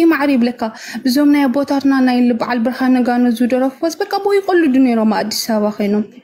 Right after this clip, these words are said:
እቲ ሪከርድ በቃ ባ-፣ ባዕለይ ክልእኸልካ ይኽእል እየ ብውሽጢ ማለት እዩ።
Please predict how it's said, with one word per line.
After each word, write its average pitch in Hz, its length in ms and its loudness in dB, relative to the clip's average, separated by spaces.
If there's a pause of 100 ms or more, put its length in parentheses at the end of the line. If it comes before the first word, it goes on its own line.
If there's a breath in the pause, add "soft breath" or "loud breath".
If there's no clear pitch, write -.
(1200)
እቲ 311 200 -4
ሪከርድ 339 420 0
በቃ 247 260 -2
ባ-፣ 233 180 -2 (300)
ባዕለይ 285 360 0
ክልእኸልካ 247 500 -2
ይኽእል 214 280 -4
እየ 202 100 0
ብውሽጢ 214 420 -4
ማለት 214 420 -2
እዩ። - 160 -6